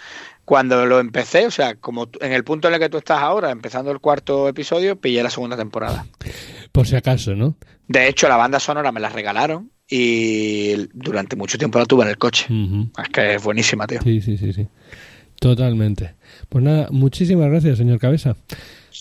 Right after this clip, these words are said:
Speaker 2: Yo
Speaker 1: A ti
Speaker 2: creo
Speaker 1: por la invitación, y cuando quieras,
Speaker 2: Ujú.
Speaker 1: por aquí me tienes disponible.
Speaker 2: Yo creo que hemos animado a unos cuantos a echarle por lo menos un ojo a este juego.
Speaker 1: Nada más, de verdad. Yo ya te digo que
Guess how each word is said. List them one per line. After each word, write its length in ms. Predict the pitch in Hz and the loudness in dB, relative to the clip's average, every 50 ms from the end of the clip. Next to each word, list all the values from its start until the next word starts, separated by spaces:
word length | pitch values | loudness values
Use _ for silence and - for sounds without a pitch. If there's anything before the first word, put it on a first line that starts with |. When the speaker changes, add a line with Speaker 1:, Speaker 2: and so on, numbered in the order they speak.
| - - | -16 -4
Speaker 2:
Yo 140 | - 139 160 165 - - | 0 0 0 0 0 0
Speaker 1:
A 80 | - 240 | 2 4
ti 40 | 208 208 | 4 4
Speaker 2:
creo 200 | 220 220 120 131 | 4 4 2 2
Speaker 1:
por 140 | 139 127 | 0 0
la 80 | 127 127 | 0 0
invitación, 540 | 123 123 127 120 131 120 - 170 214 240 175 | 2 0 0 0 -2 -2 0 -2 -2 -2 -4
y 200 | 127 117 113 113 - | -6 -10 -12 -14 -16
cuando 260 | _ 113 110 107 110 107 | _ -16 -16 -14 -14 -10
quieras, 440 | - - - 131 139 147 180 214 - | -8 -6 -4 -2 -2 -2 -4 -4 -4
Speaker 2:
Ujú. 320 | 147 135 117 120 147 220 - - _ _ _ | -2 0 0 0 -2 -4 -8 -14 _ _ _
Speaker 1:
por 180 | - - 131 120 | -2 0 2 2
aquí 120 | 113 120 | 2 0
me 80 | 120 113 | 0 2
tienes 160 | 127 117 113 | 0 0 0
disponible. 360 | 117 110 143 165 226 214 - - - _ _ _ | -2 -2 -2 -2 -2 -4 -6 -10 -16 _ _ _
Speaker 2:
Yo 140 | - 113 127 | -2 0 0
creo 260 | 120 151 180 185 175 - _ _ | 2 2 2 2 0 -2 _ _
que 160 | - 131 127 | 0 2 2
hemos 240 | 131 143 156 156 165 | 4 4 2 2 2
animado 320 | 165 151 135 135 139 147 | 2 2 2 2 2 2
a 80 | 147 143 | 2 2
unos 240 | 139 135 135 131 - | 2 2 2 0 0
cuantos 460 | - 139 131 135 131 147 160 151 - | 0 0 -2 0 0 0 -2 0 0
a 280 | 156 135 120 110 107 107 | 0 0 0 0 0 0
echarle 300 | 110 - 131 123 120 135 | -2 0 -2 -2 0 0
por 100 | 135 139 | 0 2
lo 60 | 127 | 2
menos 220 | 120 127 139 135 120 | 2 2 2 2 2
un 100 | 120 117 | 2 0
ojo 220 | 117 - - 107 | 0 0 -2 -4
a 60 | 95 | -4
este 180 | 98 - - 98 | -4 -4 -6 -6
juego. 360 | - 104 101 98 101 104 - _ _ _ _ _ _ _ _ - | -6 -6 -6 -6 -6 -8 -10 _ _ _ _ _ _ _ _ -4
Speaker 1:
Nada 200 | - 147 110 110 104 | -2 -2 -2 -2 -4
más, 120 | 101 98 | -6 -6
de 80 | 104 101 | -6 -6
verdad. 320 | 98 98 107 117 110 - _ | -6 -8 -10 -12 -12 -14 _
Yo 260 | 135 131 147 127 117 - _ _ _ _ _ - | -16 -14 -14 -14 -14 -18 _ _ _ _ _ -2
ya 120 | 123 127 | -2 2
te 100 | - 131 | 2 4
digo 240 | 123 127 127 127 120 | 4 6 6 6 6
que 520 | 117 127 120 117 113 110 110 113 117 117 | 4 4 4 4 2 0 -2 -2 -4 -8